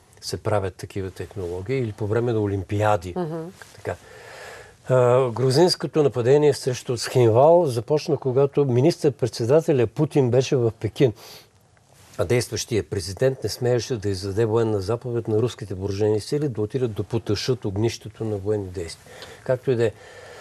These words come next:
Speaker 1: А, руският президент предупреди Киев, че ако е вярно това, което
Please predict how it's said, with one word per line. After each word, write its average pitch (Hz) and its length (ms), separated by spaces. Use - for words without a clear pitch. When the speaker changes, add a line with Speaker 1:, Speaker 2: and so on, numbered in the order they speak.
Speaker 1:
А, 139 320
руският 165 380
президент 139 540
предупреди 117 560
Киев, 117 400
че 113 180
ако 104 240
е 98 100
вярно 156 380
това, 131 180
което 117 460